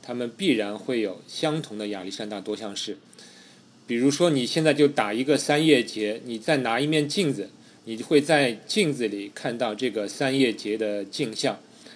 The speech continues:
它们肯定会有许多相同的性质，但是你会发现你无论如何也没办法把一个三叶结把它进行变换，变成它镜子里的样子，你是做不到的。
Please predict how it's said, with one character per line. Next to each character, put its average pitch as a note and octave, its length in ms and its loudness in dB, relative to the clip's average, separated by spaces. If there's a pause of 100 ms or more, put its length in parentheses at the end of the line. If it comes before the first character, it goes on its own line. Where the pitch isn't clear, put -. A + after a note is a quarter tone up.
(380)
它 E3+ 140 0
们 E3+ 240 2
肯 A#2 220 -4
定 D3 180 2
会 C3+ 200 2
有 A2+ 120 4
许 - 140 -6
多 A#2 100 0
相 C#3+ 260 -2
同 A2 140 -10
的 G#2+ 80 -4
性 A2+ 260 -6
质， G2+ 220 -8
但 A#2 160 -6
是 A#2+ 220 -6
你 G#2 100 -8
会 G#2+ 100 -10
发 A#2+ 160 -6
现 A2+ 300 -4 (380)
你 A#2 120 -6
无 A#2+ 200 0
论 F3 120 2
如 C#3+ 140 4
何 A#2+ 380 2
也 A#2 180 0
没 A#2 160 -4
办 D3+ 180 2
法 A#2+ 120 0
把 G2+ 240 -6
一 A#2 160 -2
个 C3+ 260 2
三 C#3 300 0
叶 C3+ 160 6
结 G#2+ 400 -6 (240)
把 G2+ 100 -8
它 A2 180 -10
进 A#2 240 -8
行 A#2+ 140 -6
变 A#2 240 -2
换， G#2+ 220 -6
变 A#2+ 200 0
成 G#2 180 -10
它 A2 140 -10
镜 D3+ 280 -4
子 A#2+ 80 -4
里 G#2 120 -4
的 G2 80 -6
样 G#2+ 240 -4
子， G2 160 -16
你 G2+ 100 -12
是 G#2+ 340 -4 (100)
做 B2+ 180 0
不 G2+ 80 -6
到 A#2 200 -2
的。 F#2+ 100 -12